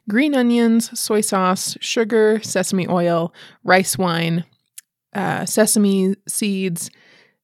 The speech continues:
uh, minced, minced ginger, and then, uh, black pepper. So that's all. Um, that's all that's in the marinade, and that's actually all the ingredients that are in, uh, the recipe. So once you get that, that stuff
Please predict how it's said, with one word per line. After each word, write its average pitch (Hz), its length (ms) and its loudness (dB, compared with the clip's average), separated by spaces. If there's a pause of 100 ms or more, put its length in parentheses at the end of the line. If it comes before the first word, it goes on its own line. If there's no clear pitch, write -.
(240)
uh, - 320 -6
minced, - 380 -4
minced 208 400 2
ginger, 226 580 4 (640)
and 180 240 0
then, 165 300 0
uh, 190 300 -6
black - 280 -6
pepper. - 300 -10 (580)
So 196 160 2
that's 233 260 4
all. 240 400 8 (120)
Um, 190 340 2
that's 196 220 0
all 214 100 4
that's 202 160 0
in 202 80 0
the 190 80 0
marinade, 240 600 2 (300)
and 330 260 4
that's 294 160 2
actually 254 320 4
all 190 180 4
the 202 160 2
ingredients 190 480 2
that 180 160 2
are 160 80 4
in, 170 340 0 (440)
uh, 165 160 4
the 170 100 0
recipe. - 560 -2
So - 300 -2 (180)
once 240 260 4
you 277 80 4
get 240 220 2
that, 214 240 0
that 196 160 2
stuff - 300 0